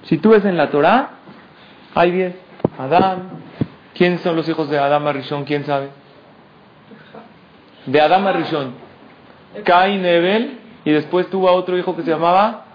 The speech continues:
Shet. Muy bien. No, todos los seres humanos que estamos hoy en día no somos ni de Caín ni de Ebel. ¿Por qué?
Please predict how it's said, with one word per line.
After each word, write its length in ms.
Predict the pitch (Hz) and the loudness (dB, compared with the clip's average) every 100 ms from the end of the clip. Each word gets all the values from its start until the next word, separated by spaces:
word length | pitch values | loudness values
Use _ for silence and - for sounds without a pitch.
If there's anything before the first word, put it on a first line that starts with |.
| - - - | -20 -20 -10
Shet. 440 | - 160 - - | 0 0 0 -8
Muy 200 | 160 185 | -4 -2
bien. 260 | 196 196 175 - - - - - - | 0 -2 -4 -16 -20 -20 -20 -20 -6
No, 260 | 170 190 - | 0 0 0
todos 420 | - 247 269 262 | 2 4 4 4
los 180 | 226 208 | 0 2
seres 340 | 226 226 226 | 2 4 2
humanos 460 | 202 196 202 214 208 | -2 0 0 0 -4
que 80 | 175 | -4
estamos 460 | - 196 196 190 | 2 2 2 -2
hoy 200 | 190 196 | -2 -2
en 140 | 185 180 | -2 -2
día 420 | 190 208 247 - - - - | 0 2 2 -2 -16 -12 -2
no 200 | 185 202 | -2 0
somos 380 | 214 196 165 175 | 0 0 -4 -2
ni 160 | 208 | 0
de 160 | 202 175 | 0 0
Caín 540 | 190 185 208 247 277 - - - - | 2 4 2 0 -6 -12 -20 -14 -2
ni 160 | 175 | 0
de 300 | 170 160 156 | 2 0 0
Ebel. 240 | 143 139 147 - - - | -2 -4 -8 -18 -6 2
¿Por 160 | 165 | 2
qué? 280 | 170 165 | 4 0